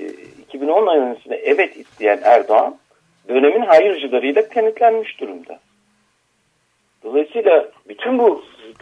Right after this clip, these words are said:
şeye baktığımızda bu bizim, <clears throat> e, tırnak içinde, e,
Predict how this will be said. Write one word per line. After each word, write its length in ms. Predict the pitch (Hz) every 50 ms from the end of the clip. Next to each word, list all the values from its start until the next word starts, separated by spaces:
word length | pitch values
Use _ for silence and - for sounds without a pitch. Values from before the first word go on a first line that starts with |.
| -
şeye 260 | - 131 123 120 117
baktığımızda 540 | 120 120 165 - - 113 - - - 196 196
bu 120 | 175 165 160
bizim, 280 | 160 143 143 180 262
<clears throat> 80 | - - _ - 214 202 160 - - - _ _ _ _ _ _ _ _ _ _ _ _ _ _ _ - - - _ _ _ _ _ _ _ _ _ - -
e, 80 | 101 104 101 98 98 95 90 90 90 85 82 82 82 69 57 50 - _ _ _ - _ _ _ _ _ - - _ _ _ _
tırnak 340 | - 131 127 151 160 156 143
içinde, 460 | 135 - 113 113 107 113 226 254 208 233 220 - - - -
e, 60 | 101